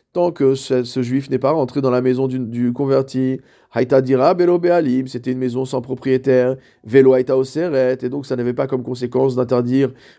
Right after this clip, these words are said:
aux habitants de la cour de porter, Afilou Achi, malgré cela, En Omrim Ba Shabbat, Kevan Shutra Hutra, on va pas dire qu'un Shabbat, à partir du moment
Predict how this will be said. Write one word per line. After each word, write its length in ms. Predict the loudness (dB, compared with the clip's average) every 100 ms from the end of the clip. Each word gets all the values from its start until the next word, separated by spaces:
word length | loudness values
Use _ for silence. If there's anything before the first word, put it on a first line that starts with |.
| -6
aux 160 | 0
habitants 300 | 0 2 -2
de 40 | 0
la 80 | -2
cour 160 | -2
de 80 | -2
porter, 640 | 0 -2 2 4 4 0 -8 _ _ -4
Afilou 500 | -4 -2 -2 4 4
Achi, 420 | 2 -2 -6 -2
malgré 320 | -2 -2 -2
cela, 380 | -2 -2 0 0
En 160 | 0 0
Omrim 400 | 0 0 -2 2
Ba 240 | 2 2
Shabbat, 640 | 0 -2 0 0 -2 -8 -20 _ _ _ _ _
Kevan 420 | -6 0 2 2
Shutra 840 | 0 -2 -2 -2 0 2 2 0 -2
Hutra, 720 | -6 -4 0 0 2 0 0
on 60 | -2
va 140 | -2
pas 180 | 0 -2
dire 400 | -2 -2 0 -2
qu'un 220 | -2 -2
Shabbat, 420 | -2 0 2 0 0
à 80 |
partir 280 | -4 -4 -4
du 120 | -4
moment 360 | -4 -2 -2